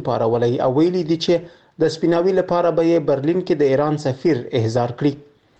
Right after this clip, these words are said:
د جرمني د بهرنیو چارو وزارت پرون سه شنبه په یوه خبرپاڼه کې د ایران له نوي ټاکل شوي حکومت غوښتي چې ژر تر ژره په تهران کې د دوی د سفارت تر څارنې لاندې د جرمني ژبې دغې موسسې ته د فعالیت اجازه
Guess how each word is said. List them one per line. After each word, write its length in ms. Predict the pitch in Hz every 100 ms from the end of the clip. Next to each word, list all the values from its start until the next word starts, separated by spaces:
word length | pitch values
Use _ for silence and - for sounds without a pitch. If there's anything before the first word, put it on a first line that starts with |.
| _ 151
د 140 | 170 165
جرمني 320 | 185 190 202 190
د 100 | 180
بهرنیو 440 | 170 180 185 190 185
چارو 240 | 180 160
وزارت 340 | 151 156 175 170
پرون 240 | 160 165 165
سه 160 | 165
شنبه 260 | 180 170 165
په 140 | 170
یوه 120 | 156 143
خبرپاڼه 480 | 139 139 - 170 180 180
کې 80 | 165
د 20 | 151
ایران 300 | 143 160 165
له 80 | 156 165
نوي 180 | 165 160
ټاکل 260 | 147 139 131
شوي 240 | 170 160
حکومت 380 | 147 160 170 151
غوښتي 300 | 156 196 - 180
چې 80 | 190 185 - - _ - 156
ژر 220 | 208 208
تر 180 | 185 165
ژره 220 | 180 175
په 140 | 165 160
تهران 340 | 143 190 190
کې 100 | 180 180 - - _
د 40 | 156 156
دوی 80 | 190 185
د 120 | -
سفارت 420 | 147 151 175 175
تر 80 | 160 156
څارنې 360 | 139 156 165 147 185
لاندې 300 | 202 190 185 185 _ _ 151
د 180 | 143 147
جرمني 300 | 143 165 196
ژبې 200 | 185 185 180 175
دغې 160 | 170 170
موسسې 340 | 160 156 139 185
ته 60 | 190 175
د 100 | 170
فعالیت 340 | 120 120 123 -
اجازه 320 | 139 139 135